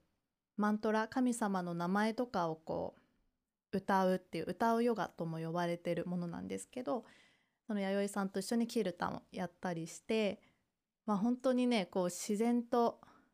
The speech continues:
なんかいろんな人とつながり始めたなっていうのが本当に風向きとして今年に入ってからすごいあるんですよね。で、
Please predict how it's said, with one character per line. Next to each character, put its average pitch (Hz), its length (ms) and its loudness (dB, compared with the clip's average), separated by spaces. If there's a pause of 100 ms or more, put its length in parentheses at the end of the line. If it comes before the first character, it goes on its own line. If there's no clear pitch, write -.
(200)
な 233 120 4
ん 214 60 0
か 180 120 2
い 180 160 -2
ろ 214 120 2
ん 220 60 4
な 214 80 2
人 214 140 0
と 180 100 0
つ - 140 -4
な 196 140 2
が 202 100 2
り 196 100 2
始 202 280 0
め 196 120 2
た 175 160 0
な 214 160 4
っ 226 100 -4
て 208 100 -2
い - 20 2
う 180 40 0
の 170 120 -2
が 170 100 -2
本 196 180 0 (140)
当 214 120 0
に 202 240 0 (1300)
風 208 300 0
向 208 160 2
き 208 160 -6
と 202 180 0
し - 160 -4
て 247 200 0
今 220 160 -6
年 220 280 2
に 214 120 4
入 220 180 2
っ - 20 -4
て 190 180 -4
か 170 160 0
ら 165 100 -2
す 185 200 -2
ご 202 180 2
い 180 120 0
あ 180 120 2
る 170 180 0
ん 156 180 -8
で 170 120 -4
す - 180 -8
よ - 120 -6
ね。 180 220 -2 (880)
で、 196 580 2